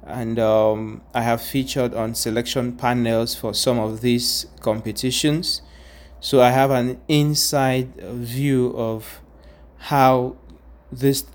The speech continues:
programs will work, what these sponsors are really looking for.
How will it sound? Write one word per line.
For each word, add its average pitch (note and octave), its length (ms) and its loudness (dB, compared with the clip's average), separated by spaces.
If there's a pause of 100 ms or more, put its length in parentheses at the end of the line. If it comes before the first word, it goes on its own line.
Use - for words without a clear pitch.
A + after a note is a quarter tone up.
programs A#2+ 580 0
will B2 140 -2
work, C3 440 0 (960)
what C#3+ 460 2 (100)
these C3+ 380 0
sponsors B2+ 680 -2
are A#2 180 0
really C3 240 2
looking C#3 540 -4
for. G#2+ 360 -10